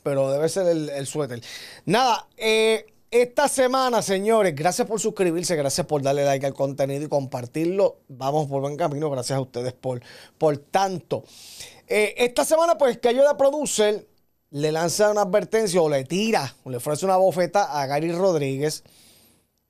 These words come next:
Eh, y Gary Rodríguez, pues, tira al medio estos mensajes que Gallo de Producer le había hecho anteriormente para que lo llevara a la televisión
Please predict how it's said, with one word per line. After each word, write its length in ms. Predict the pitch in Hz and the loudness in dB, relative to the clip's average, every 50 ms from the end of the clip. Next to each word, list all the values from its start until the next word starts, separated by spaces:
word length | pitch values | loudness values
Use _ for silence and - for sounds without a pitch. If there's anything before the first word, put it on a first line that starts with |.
| _ _ | _ _
Eh, 440 | 151 151 151 147 147 143 143 139 - | -2 0 0 2 2 0 0 -2 -2
y 140 | 151 170 165 | -2 -2 0
Gary 200 | 170 185 214 262 | 0 2 2 2
Rodríguez, 520 | 277 294 285 285 294 302 311 269 233 208 208 - | 4 4 2 2 2 0 0 0 0 -2 0 0
pues, 200 | 196 170 165 - _ _ | 0 -2 -2 -2 _ _
tira 300 | 226 233 254 262 254 247 | 0 0 2 2 2 2
al 100 | 254 254 | 2 2
medio 680 | 262 269 262 233 208 185 175 170 170 170 170 - - _ _ _ _ _ _ _ _ _ _ _ _ _ _ _ _ _ _ _ _ _ _ _ _ _ _ _ _ _ _ _ _ _ _ _ _ _ _ _ _ - | 2 2 2 2 2 2 2 2 4 2 2 0 -4 _ _ _ _ _ _ _ _ _ _ _ _ _ _ _ _ _ _ _ _ _ _ _ _ _ _ _ _ _ _ _ _ _ _ _ _ _ _ _ _ -4
estos 260 | 165 - - 214 214 | -4 0 0 0 2
mensajes 400 | 220 220 208 233 240 226 226 220 | 2 0 2 2 2 2 2 2
que 120 | - 160 143 | -2 -2 -2
Gallo 220 | 143 143 147 156 | 0 2 4 2
de 60 | 165 151 | 2 4
Producer 420 | 170 180 190 196 175 - 185 165 | 4 2 2 2 2 2 2 2
le 140 | 156 147 139 | 2 2 2
había 280 | 131 131 135 143 151 | 0 2 2 2 2
hecho 160 | 160 156 - 180 | 2 2 2 0
anteriormente 1000 | 160 143 - 139 135 131 135 147 170 185 196 196 170 - - 151 147 147 - - _ 160 180 _ | 0 0 -2 -4 -2 -2 -2 -2 -2 -2 -2 -2 -6 -4 -2 -2 -2 -2 -4 -8 _ -20 -10 _
para 180 | 139 135 131 | -4 -4 -4
que 100 | 120 135 | -4 -4
lo 80 | 127 123 | -4 -4
llevara 260 | 123 120 120 123 131 | -4 -4 -6 -4 -2
a 40 | 139 | -2
la 100 | 143 139 | -2 -2
televisión 760 | 151 151 151 151 151 135 - 160 160 170 175 190 202 - - | -2 -2 -2 -2 -2 -4 -2 -2 0 0 -2 -2 -6 -12 -16